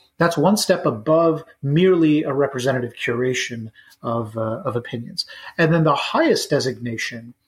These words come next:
which the agency can grant is precedential, that takes not only a, uh, a curation of representative opinions and not just a synthesis of normative guidance, but a prescriptive,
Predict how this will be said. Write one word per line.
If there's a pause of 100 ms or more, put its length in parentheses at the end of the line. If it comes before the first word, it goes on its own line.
(180)
which
the
agency
can
grant (280)
is (120)
precedential, (280)
that
takes
not
only
a, (340)
uh,
a
curation
of
representative
opinions (260)
and
not
just (260)
a
synthesis
of
normative
guidance, (260)
but
a
prescriptive,